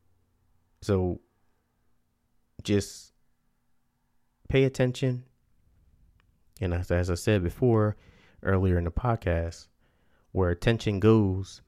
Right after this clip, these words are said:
power flows. So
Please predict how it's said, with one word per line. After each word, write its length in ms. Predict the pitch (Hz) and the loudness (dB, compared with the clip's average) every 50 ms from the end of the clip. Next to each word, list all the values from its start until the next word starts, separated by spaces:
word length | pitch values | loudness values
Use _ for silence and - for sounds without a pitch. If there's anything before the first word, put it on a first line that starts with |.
| _ _ - | _ _ -12
power 340 | - - 90 92 90 85 87 | -6 -4 -2 -2 -2 -4 -4
flows. 640 | - - 110 101 92 82 - 101 - - - - _ _ _ _ _ _ _ _ - - _ _ _ _ _ _ _ _ _ _ _ _ _ _ _ _ _ _ _ _ _ _ _ _ _ - | -2 0 2 2 2 2 -2 -6 -12 -18 -20 -20 _ _ _ _ _ _ _ _ -20 -20 _ _ _ _ _ _ _ _ _ _ _ _ _ _ _ _ _ _ _ _ _ _ _ _ _ -12
So 440 | - - 101 90 87 87 82 87 | -4 -2 0 0 0 0 -2 -4